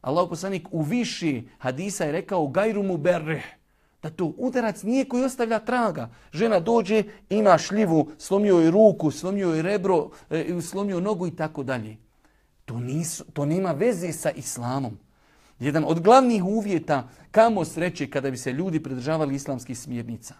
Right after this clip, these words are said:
To su bukvalno više simbolični udarci, da čovjek kaže ženi: „Pa evo, vidiš dokle je došla situacija da ja moram ruku podići na tebe.” Ali da je udari, da to ne ostavi nikakvog traga. A prije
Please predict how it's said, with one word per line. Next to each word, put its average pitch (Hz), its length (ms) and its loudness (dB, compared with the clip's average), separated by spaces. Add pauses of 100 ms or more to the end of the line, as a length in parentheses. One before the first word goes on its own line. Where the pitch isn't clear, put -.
(880)
To 185 100 -14
su 208 140 -6
bukvalno 190 680 0 (200)
više 180 640 -2
simbolični 202 960 0
udarci, 196 460 -2
da 175 80 -2
čovjek 196 280 -4
kaže 190 260 -2
ženi: 175 360 -2 (240)
„Pa 165 180 -2
evo, 180 200 4
vidiš 175 280 -2
dokle 156 300 0
je 143 40 0
došla 147 240 -2
situacija 151 680 -4 (140)
da 139 100 4
ja 147 160 4
moram 156 380 -2
ruku 156 300 -2
podići 120 380 -8
na 123 80 -14
tebe.” - 260 -14 (560)
Ali 170 220 -2
da 196 80 6
je 202 80 10
udari, 254 320 4
da 226 120 4
to 240 160 0
ne 240 80 2
ostavi 233 300 2
nikakvog 175 440 -4
traga. 123 400 -4 (680)
A 160 80 -2
prije 190 220 -2